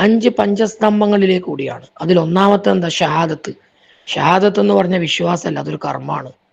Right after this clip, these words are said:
അപ്പൊ അതിനോടനുബന്ധിച്ച് നിസ്കാരം, നോമ്പ്, സക്കാത്ത്, ഹജ്ജ്. പിന്നെ ആറ് ഈമാൻ കാര്യങ്ങൾ. അതിൽ ഒന്നാമത്തെ എന്താ? വിശ്വാസമാണ്. ഒരുവന്റെ വിശ്വാസം പിഴച്ചോൻ, അവന്റെ എല്ലാം ബാത്തിലാണ്. പിന്നെ ഓൻ എങ്ങനെ ഖാദി സ്ഥാനത്ത് പറ്റുക?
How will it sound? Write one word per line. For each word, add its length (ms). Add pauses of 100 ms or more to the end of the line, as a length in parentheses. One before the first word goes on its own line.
(180)
അപ്പൊ 160
അതിനോടനുബന്ധിച്ച് 800
നിസ്കാരം, 580
നോമ്പ്, 360
സക്കാത്ത്, 440
ഹജ്ജ്. 400 (720)
പിന്നെ 240
ആറ് 380
ഈമാൻ 360
കാര്യങ്ങൾ. 340
അതിൽ 120
ഒന്നാമത്തെ 520
എന്താ? 220 (420)
വിശ്വാസമാണ്. 680 (760)
ഒരുവന്റെ 380
വിശ്വാസം 680
പിഴച്ചോൻ, 580 (240)
അവന്റെ 280 (200)
എല്ലാം 540
ബാത്തിലാണ്. 520 (1040)
പിന്നെ 160
ഓൻ 140
എങ്ങനെ 200
ഖാദി 240
സ്ഥാനത്ത് 340
പറ്റുക? 320